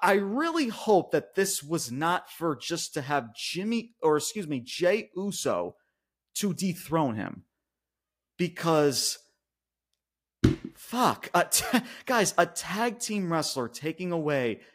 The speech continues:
this title from Roman Reigns, a guy that has held this title for thousands upon thousands of days now, or hundreds upon thousands of days.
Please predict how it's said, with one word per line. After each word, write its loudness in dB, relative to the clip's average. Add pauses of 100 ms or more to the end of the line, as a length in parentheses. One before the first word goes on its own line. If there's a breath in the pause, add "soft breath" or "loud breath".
(240 soft breath)
this -4
title 0
from -8
Roman -2
Reigns, -6 (400 soft breath)
a -6
guy -2
that 0
has -2
held -2
this -2
title -4
for -8 (160)
thousands 0
upon -6
thousands 2
of -8
days -2
now, -8 (260 loud breath)
or -2
hundreds -2
upon -4
thousands 2
of -8
days. -6